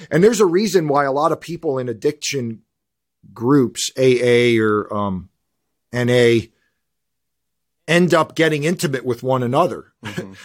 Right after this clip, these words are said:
Speaker 1: because they're sharing their deepest sort of struggles with one another.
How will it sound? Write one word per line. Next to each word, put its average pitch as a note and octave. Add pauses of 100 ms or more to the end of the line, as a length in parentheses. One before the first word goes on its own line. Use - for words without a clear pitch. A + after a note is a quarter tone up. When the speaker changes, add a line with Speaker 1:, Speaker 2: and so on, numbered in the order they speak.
(140)
Speaker 1:
because D#3
they're D3+
sharing E3
their C#3+
deepest D#3+
sort D3
of A2+
struggles D#3+
with A#2+
one A2+
another. G#2